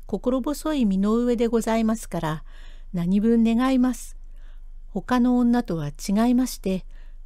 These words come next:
真面目の奉公をいたしておりますもの、ひいきにしてください。というので、宗次郎の気に入りまして、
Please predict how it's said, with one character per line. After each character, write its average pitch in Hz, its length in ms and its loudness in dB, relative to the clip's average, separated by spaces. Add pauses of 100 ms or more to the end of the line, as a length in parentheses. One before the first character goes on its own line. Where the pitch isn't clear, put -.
真 170 260 -2
面 254 140 6
目 - 20 4
の 285 80 2
奉 302 240 0
公 190 240 -2
を 165 80 0
い 160 60 -4
た 214 180 -4
し - 80 -10
て - 120 -6
お 175 80 0
り 190 100 2
ま 196 120 2
す - 160 -6
も 175 120 0
の、 165 220 -4 (500)
ひ 226 240 0
い 185 40 -2
き - 140 -10
に 156 100 -6
し - 120 -10
て 233 100 -2
く 233 100 -4
だ 254 140 0
さ 240 180 0
い。 190 140 -2 (720)
と 269 120 -2
い 262 120 0
う 294 100 -2
の 196 160 0
で、 160 240 -2 (600)
宗 294 300 -2
次 233 120 0
郎 170 180 2
の 156 160 -4
気 - 160 -8
に 220 140 6
入 226 100 4
り 226 100 2
ま 214 140 4
し - 120 -6
て、 - 260 -6